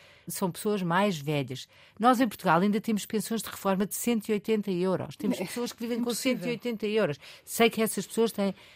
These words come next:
Speaker 1: taxa, têm rendas de casa mais bara-, mais baixas, mas têm umas condições de habitação péssimas. Isto é em Lisboa, é no Porto.
Speaker 2: Não é digno.
Speaker 1: Não é na, no interior, é nas cidades.
Speaker 2: Uhum.
Speaker 1: Mas, sobretudo,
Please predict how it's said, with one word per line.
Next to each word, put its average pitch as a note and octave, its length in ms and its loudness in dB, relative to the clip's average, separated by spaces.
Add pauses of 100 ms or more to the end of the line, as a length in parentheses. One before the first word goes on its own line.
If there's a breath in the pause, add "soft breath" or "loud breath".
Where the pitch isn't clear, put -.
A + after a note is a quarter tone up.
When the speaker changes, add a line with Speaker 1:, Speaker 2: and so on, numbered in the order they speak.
(300 loud breath)
Speaker 1:
taxa, F3+ 400 0
têm F#3 260 0
rendas E3+ 380 -4
de - 60 -16
casa F3+ 280 -2
mais F3 240 0
bara-, C3+ 340 -6
mais E3 260 -2
baixas, C3+ 460 -10 (400 soft breath)
mas G3+ 160 0
têm A#3 220 -2
umas A3 160 -2
condições G#3 500 -4
de G3+ 60 -2
habitação G#3 480 -6 (560 soft breath)
péssimas. D3 720 -14 (300 soft breath)
Isto A3 280 -6
é A#3 160 0 (120)
em B3 140 2
Lisboa, A#3+ 600 2 (640 soft breath)
é C4 120 4
no A#3+ 120 4
Porto. C4 300 2
Speaker 2:
Não G3+ 100 -2
é G3+ 100 0
digno. D#3 420 -2
Speaker 1:
Não C4+ 300 4
é C#4 220 6 (120)
na, A#3+ 260 0
no C4 160 4
interior, A#3+ 560 4 (140)
é G3 160 0
nas G#3+ 180 2
cidades. E3+ 600 0 (360)
Speaker 2:
Uhum. F#3+ 160 0
Speaker 1:
Mas, F#3 120 0
sobretudo, F3 640 -2